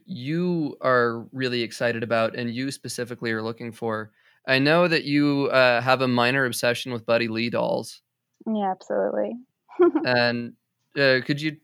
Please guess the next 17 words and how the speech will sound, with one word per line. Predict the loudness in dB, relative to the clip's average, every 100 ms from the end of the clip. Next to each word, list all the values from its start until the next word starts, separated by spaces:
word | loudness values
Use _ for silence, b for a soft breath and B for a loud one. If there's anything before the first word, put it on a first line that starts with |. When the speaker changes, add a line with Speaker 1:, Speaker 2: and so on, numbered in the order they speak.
| -2
Speaker 1:
I | 0
guess, | 0
talk | -2 2 2
a | 2
little | -2 -2
bit | -2
about | -2 0 0 -2 -12
where | -14 -2 2 4 4 2 -2
that | 0 2 2
developed | -2 0 0 -2
from | -4 -2 -2
and | -4 -6 -10
how | -10 -4 -2
many | 0 -2 -4 -6
you | -10
have | -6 -2 0 0 -2 -6
and | -8 -10